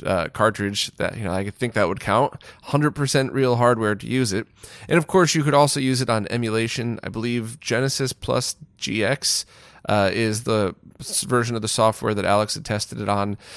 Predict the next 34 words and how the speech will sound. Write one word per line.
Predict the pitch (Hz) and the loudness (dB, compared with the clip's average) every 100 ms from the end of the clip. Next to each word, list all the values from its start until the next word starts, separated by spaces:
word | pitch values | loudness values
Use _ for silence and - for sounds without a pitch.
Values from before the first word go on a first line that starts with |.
| - | -4
And | - | 2
of | 135 | 2
course, | - 147 127 | 4 4 4
you | 131 | 0
could | 117 | 2
also | 117 113 | 2 4
use | 110 107 104 | 0 -2 -4
the | - | -4
Mega | 101 101 98 | -4 0 -2
EverDrive | 98 98 92 92 | -2 -2 -2 -2
Pro | - 95 92 | -4 -2 -2
or | - 95 | -2 -4
Mega | 95 92 95 - | -2 -2 -2 -4
S | 87 - | -4 -4
D. | 95 120 143 - - - - _ - | -2 -2 -4 -10 -20 -20 -20 _ -2
And | 135 135 135 - _ | 0 0 -2 -8 _
he's | - - 180 165 | -18 -8 -2 -2
currently | - 220 262 226 | 0 0 0 0
working | 147 175 170 147 | 2 0 0 -2
on | 95 | -2
a | 87 | -4
ton | - 185 202 | -4 0 2
of | 113 | 2
different | 82 - 82 | -2 -4 -6
games, | 92 95 95 95 - - - | -4 -2 -2 -6 -8 -16 -16
but | - 139 127 | 0 4 4
at | 135 | 4
least | 175 175 - | 2 2 2
at | 139 135 | 0 0
the | 127 | -6
time | - 139 143 | -2 2 2
of | 127 113 | 2 2
writing | 117 120 113 104 | 2 2 0 -2
this, | 107 110 - | -2 0 0